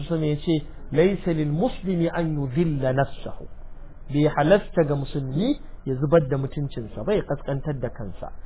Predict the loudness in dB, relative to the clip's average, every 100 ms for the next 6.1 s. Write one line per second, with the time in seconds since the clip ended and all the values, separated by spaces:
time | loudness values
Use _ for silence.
0 | -10 -2 0 2 0 2 6 6 6 -2
1 | -4 -4 -6 -10 -12 -12 -14 -14 -14 -14
2 | -14 -14 -14 -14 -14 -14 -16 -14 -14 -14
3 | -14 -14 -8 -6 2 6 8 8 6 4
4 | 2 2 2 2 2 2 -2 0 0 0
5 | -2 -2 -2 2 2 4 2 2 0 -2
6 | -4